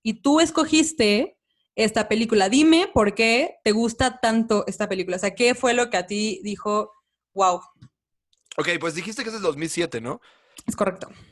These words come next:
Speaker 2: Dos mil siete para mí fue un año muy especial porque fue cuando,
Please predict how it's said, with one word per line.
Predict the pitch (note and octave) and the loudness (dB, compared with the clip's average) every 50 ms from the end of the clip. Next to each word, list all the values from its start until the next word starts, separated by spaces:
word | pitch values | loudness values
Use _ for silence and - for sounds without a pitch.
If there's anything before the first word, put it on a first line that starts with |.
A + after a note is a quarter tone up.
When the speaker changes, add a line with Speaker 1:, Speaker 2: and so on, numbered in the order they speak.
| _ _ _ | _ _ _
Speaker 2:
Dos | C#3 E3+ F3+ F3+ | -4 -4 -4 -2
mil | G3 A3 G#3+ | -4 -4 -2
siete | - G#3+ G3 G3 G3+ | -2 -2 0 0 0
para | D3+ D#3+ D#3 D3+ D3 | 0 0 0 -2 -2
mí | D3+ E3 E3 D#3+ | -6 -8 -10 -8
fue | - D#3+ E3 | -6 -2 -2
un | E3 D#3+ | -2 -2
año | D#3 D#3 D#3+ D#3 | -2 -4 -4 -8
muy | D#3 D3+ D3+ D3+ | -10 -8 -8 -8
especial | D3 - - D3 - - D3+ D3 C#3 | -8 -8 -8 -8 -4 -2 -4 -4 -4
porque | C#3 C3 B2 A#2+ | -6 -12 -14 -14
fue | - - C3 | -14 -12 -10
cuando, | B2+ C3+ C3+ C3 B2+ A#2+ A2 | -8 -8 -10 -8 -10 -10 -12